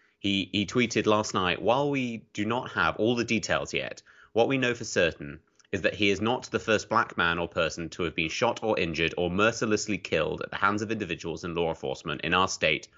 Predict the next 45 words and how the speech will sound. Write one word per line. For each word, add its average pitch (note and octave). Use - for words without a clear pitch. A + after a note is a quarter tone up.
or F2
our D2+
country." -
So A#2+
the A#2+
governor C#3+
of B2+
the A#2+
state D#2
is G#2+
admitting C3
that D3
we G#2
don't A#2+
have C3
all B2
the A2+
details D#2
yet, B1+
but C3
then B2+
is G#2
still A2
fanning G#2
the A#2
flames D#2+
of E2
racism F#2
or G2+
that G2
this G2+
was F#2
a F2
merciless F#2+
killing, D#2+
when, G2
as G#2+
you B2+
say, G2+
we G2+
don't A2
have G2
the A#2
one D#3
piece -